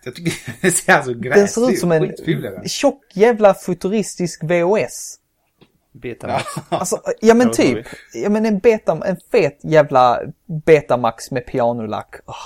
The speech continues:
Speaker 2: Alltså, det värsta är också, jag, jag måste bara påpeka detta också. Eh, i, innan vi går tillbaka till kontrollen, därför det är en sak som jag måste säga med den som jag hatar,
Speaker 1: Mm.
Speaker 2: hatar.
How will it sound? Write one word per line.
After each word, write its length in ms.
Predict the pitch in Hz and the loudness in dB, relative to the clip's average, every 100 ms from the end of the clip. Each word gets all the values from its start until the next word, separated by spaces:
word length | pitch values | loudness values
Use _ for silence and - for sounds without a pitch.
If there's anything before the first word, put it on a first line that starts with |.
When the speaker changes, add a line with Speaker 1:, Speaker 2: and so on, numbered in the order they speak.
| - - _ _ _ _ - - | -20 -20 _ _ _ _ -12 -4
Speaker 2:
Alltså, 260 | 165 196 185 - | 4 4 4 -4
det 160 | 165 185 | 0 4
värsta 340 | 269 202 269 | 6 4 0
är 60 | 262 | 0
också, 240 | 214 165 - - | 0 0 -2 -8
jag, 320 | 220 214 220 - - | 0 4 4 2 -4
jag 100 | 202 | -2
måste 200 | 214 - | 0 2
bara 100 | 175 | 2
påpeka 380 | 165 135 123 120 | 2 0 0 0
detta 220 | 117 110 | -2 -2
också. 280 | 107 98 90 | -2 -4 -2
Eh, 460 | - 131 131 127 123 - - _ _ - | 0 4 6 4 2 -6 -20 _ _ -8
i, 400 | 170 165 - 190 | -6 -4 -4 -2
innan 220 | 180 165 | 2 4
vi 80 | 143 | 4
går 140 | 139 127 | 2 2
tillbaka 340 | 139 131 - | 2 0 0
till 120 | 135 | -6
kontrollen, 460 | 135 139 131 110 127 | -8 -2 0 0 0
därför 180 | 131 - | -2 2
det 80 | |
är 80 | 147 | 2
en 80 | 143 | 2
sak 200 | 151 143 | 2 0
som 120 | 131 | 0
jag 120 | 120 | -4
måste 200 | 117 123 | -4 -4
säga 180 | - 120 | 0 0
med 180 | 117 113 | 0 -4
den 120 | 110 | -6
som 140 | - 120 | -8 -10
jag 80 | |
hatar, 640 | 117 - 127 123 - 135 123 | -10 -2 2 2 0 -2 -2
Speaker 1:
Mm. 180 | 110 120 - - | -2 -12 -10 -2
Speaker 2:
hatar. 400 | 120 120 - | 0 0 0